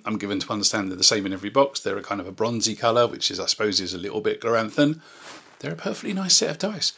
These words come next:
Why are the dice an issue for me? Because who needs dice? And to answer that question, we get back to that design goal of what is this starter set about? Who is it for?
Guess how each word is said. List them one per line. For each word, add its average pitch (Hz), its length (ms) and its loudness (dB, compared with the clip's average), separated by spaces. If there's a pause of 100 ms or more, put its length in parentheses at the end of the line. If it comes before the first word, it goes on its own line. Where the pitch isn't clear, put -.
(200)
Why 175 360 -4
are 226 60 0
the 208 120 2
dice 160 440 4
an 117 160 -4
issue - 300 0
for 87 240 -10
me? - 180 -20 (800)
Because 175 480 6 (560)
who 214 200 2
needs 170 360 0
dice? - 640 4 (1160)
And 143 120 0
to 175 120 6
answer 208 220 6
that 190 220 0
question, 104 540 -2 (120)
we 139 100 2
get 160 240 -2
back 160 200 -2
to 147 100 2
that 143 180 0
design 160 360 4
goal 87 260 -4
of 107 180 -6
what 123 200 2
is 160 140 0
this 196 140 2
starter 123 420 2
set - 280 -2
about? 165 420 -6
Who 113 200 -2
is 120 100 -2
it 156 160 -2
for? - 480 0